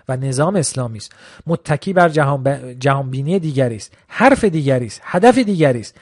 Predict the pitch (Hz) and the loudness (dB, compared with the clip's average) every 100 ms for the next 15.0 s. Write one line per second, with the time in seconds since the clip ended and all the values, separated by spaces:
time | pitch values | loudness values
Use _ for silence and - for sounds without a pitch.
0 | - - 185 196 226 214 190 175 165 156 | -20 2 6 6 2 -2 2 4 4 4
1 | 156 143 196 202 160 143 143 147 220 185 | 2 -2 -4 -4 -4 -4 0 2 2 2
2 | 143 139 139 - 139 - 131 127 196 233 | 0 0 -6 -6 -8 -6 -8 -4 -2 2
3 | 233 190 147 127 120 120 110 - - - | 2 4 4 2 -6 -6 -8 -14 -20 0
4 | 220 269 233 185 156 151 170 180 185 170 | 2 4 2 0 0 2 2 0 0 2
5 | 156 143 139 135 190 175 190 175 156 147 | 2 2 0 2 0 0 -4 -2 -4 -6
6 | - 135 135 135 190 190 190 175 - 151 | -6 -4 -4 -2 -2 -2 -4 -6 -4 -4
7 | 147 131 123 117 117 107 - - - 151 | -2 -4 -6 -10 -12 -16 -20 -8 0 2
8 | 147 202 190 202 180 151 151 147 - 147 | 4 2 2 -2 -2 -2 -2 -2 -4 -4
9 | 135 - 139 131 135 - 127 123 - 135 | -4 -4 -6 -4 -4 -4 -6 -6 -6 -4
10 | 127 120 127 127 127 127 - _ - - | -4 -6 -8 -6 -6 -6 -8 _ -20 -20
11 | _ - 147 139 151 135 135 147 135 127 | _ -2 0 2 0 0 0 2 2 0
12 | 120 110 107 117 180 277 277 226 - 175 | -2 -6 -10 -4 -2 0 -2 -2 -2 2
13 | 170 160 160 156 - 151 147 147 143 135 | 2 2 0 0 -4 -4 -2 -2 -2 -4
14 | 120 _ _ _ _ 247 214 240 214 | -6 _ _ _ _ -4 2 2 2